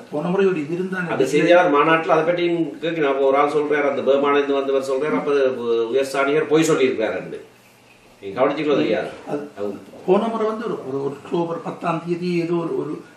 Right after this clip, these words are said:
Speaker 1: காலக்கெடு மாதிரி
Speaker 2: அதுக்கு பிறகு மக்கள் எடுத்தவை.
Speaker 1: எடுத்தவை.
Speaker 2: நாங்களே எடுத்து கொடுத்தனாங்க.
Speaker 1: கொடுத்து-, அதை அவர்கள்
Speaker 2: அது என்னன்னு சொன்னால்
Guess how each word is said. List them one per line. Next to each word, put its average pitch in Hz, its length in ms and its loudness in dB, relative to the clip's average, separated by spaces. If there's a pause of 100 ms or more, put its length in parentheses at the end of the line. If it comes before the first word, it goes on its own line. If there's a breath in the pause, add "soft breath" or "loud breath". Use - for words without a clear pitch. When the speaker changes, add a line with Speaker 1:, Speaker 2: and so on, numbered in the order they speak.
(140)
Speaker 1:
காலக்கெடு 175 560 0
மாதிரி 170 240 0
Speaker 2:
அதுக்கு 175 200 0
பிறகு 175 340 6
மக்கள் 175 300 4
எடுத்தவை. 156 240 2
Speaker 1:
எடுத்தவை. - 280 0
Speaker 2:
நாங்களே 143 340 4
எடுத்து 147 220 4
கொடுத்தனாங்க. 135 480 -4
Speaker 1:
கொடுத்து-, 123 180 -12
அதை 160 280 -4
அவர்கள் 147 360 0
Speaker 2:
அது 147 140 4
என்னன்னு 175 280 6
சொன்னால் 143 520 -2